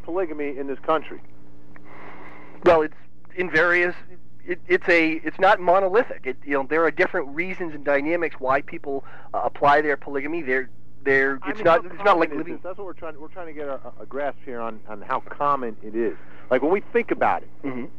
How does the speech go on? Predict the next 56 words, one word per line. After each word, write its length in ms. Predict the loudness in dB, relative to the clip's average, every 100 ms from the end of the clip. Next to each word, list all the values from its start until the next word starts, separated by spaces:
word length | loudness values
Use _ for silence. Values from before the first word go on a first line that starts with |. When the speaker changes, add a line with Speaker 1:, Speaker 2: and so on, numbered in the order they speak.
| -2
Speaker 1:
you 60 | 4
know, 340 | 4 4 2 0
me 440 | 2 4 4 2
and 200 | -2 -4
the 40 | -2
rest 160 | -2
of 60 | 0
the 60 |
guys 240 | 2 4 2
in 60 |
the 80 | -2 -4
studio, 440 | -2 2 4 4
or 140 | 4 0
just, 220 | -2 -4 -4
you 80 | -6
know, 40 |
people 280 | -2 -2 2
that 100 | 4
are 60 |
listening, 380 | 4 2 0 -4 -4 -6 0
I 80 | 2
think 220 | 2 0
the, 140 | -2 -2
the 140 | 0 2
image 200 | 2 2
that 120 | 0
comes 220 | 0 0
to 80 | 2
their 100 | 0
mind 380 | 2 2 2 0 -4 -6 -6
is 320 | -2 0 2 0
Warren 420 | 0 2 4 2
Jeffs, 340 | 2 2 2 0 -6 -6 -6 -6 -2
is 340 | 0 0 0 -4 -2
Big 180 | 2 2
Love, 300 | 4 4 4
the 100 | 0
show 200 | -2 0
that 80 | 0
was 80 | 0
on 80 | -2
H 140 | -2 -2
B 140 | 2
O, 220 | 4 4 0 -6
are 120 | -4 -4
these 100 | -4
people 200 | -4 -2
that 100 | 0
are 80 | 4
out 240 | 4 4 0
in 260 | -6 -8 -8 -8 -6 -4
Utah 720 | -4 -4 2 4 4 2 2
and 100 | 0
Arizona 1120 | 0 0 0 2 2 2 2 0 2 0 -2
and 120 | -4
Nevada 720 | -6 -4 2 4 4 2 0